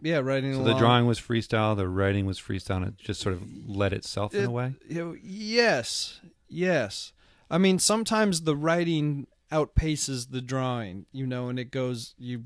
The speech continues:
Speaker 1: you end up with a bunch of, uh, of,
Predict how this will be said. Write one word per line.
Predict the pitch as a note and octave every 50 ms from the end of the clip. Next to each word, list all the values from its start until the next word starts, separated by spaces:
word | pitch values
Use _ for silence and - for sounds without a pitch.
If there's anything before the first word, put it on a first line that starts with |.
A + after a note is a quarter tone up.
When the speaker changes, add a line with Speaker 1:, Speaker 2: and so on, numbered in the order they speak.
| B2 - -
Speaker 1:
you | B2 B2+ B2+
end | C3 B2 A#2+
up | B2 A#2+ A2+
with | A#2 G#2+
a | A#2 A2
bunch | A#2 B2+ B2 A2+ -
of, | A2 A2 G#2+ A#2+ A#2
uh, | - A2 G#2+ G#2 G#2 G#2 G#2 D#2 E2 G2+ - -
of, | - A2+ G#2+ G#2+ A2 - -